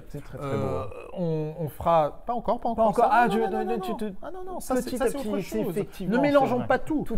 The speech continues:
Speaker 1: à fait.
Speaker 2: Ne mélangeons pas tout.
Speaker 1: C'est très, très beau.
Speaker 2: <laughs>
Speaker 1: C'est vraiment très, très
Speaker 2: C'est,
Speaker 1: beau.
Speaker 2: ce sont des, euh, ce sont des, ce sont donc des, des champions. On joue des champions. Chaque joueur va en drafter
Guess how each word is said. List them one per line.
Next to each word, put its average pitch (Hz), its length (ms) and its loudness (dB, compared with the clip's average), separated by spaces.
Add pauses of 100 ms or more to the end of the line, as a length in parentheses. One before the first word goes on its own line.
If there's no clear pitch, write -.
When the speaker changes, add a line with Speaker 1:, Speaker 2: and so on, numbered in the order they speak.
Speaker 1:
à 180 100 6
fait. 220 200 4
Speaker 2:
Ne 220 40 4
mélangeons 202 380 4
pas 165 140 0
tout. - 180 -8
Speaker 1:
C'est - 100 0
très, 175 160 2
très 135 140 0
beau. 98 240 -4
Speaker 2:
<laughs> - 480 -4
Speaker 1:
C'est 127 120 -6
vraiment 135 220 -2
très, 127 140 -4
très - 160 -8
Speaker 2:
C'est, 165 220 4
Speaker 1:
beau. 160 60 -12 (180)
Speaker 2:
ce 214 180 -4
sont 240 200 0
des, 208 260 0
euh, 165 340 0
ce - 160 -8
sont 220 220 -6
des, 151 500 -2 (1040)
ce - 160 -8
sont 202 140 -4
donc 190 180 0
des, 151 160 -4 (140)
des 135 120 -8
champions. - 520 -2
On 165 100 0
joue 165 140 -2
des 190 100 0
champions. 190 320 -4
Chaque 233 220 -6
joueur 185 500 0
va 131 420 -2
en 131 180 -2
drafter 185 540 0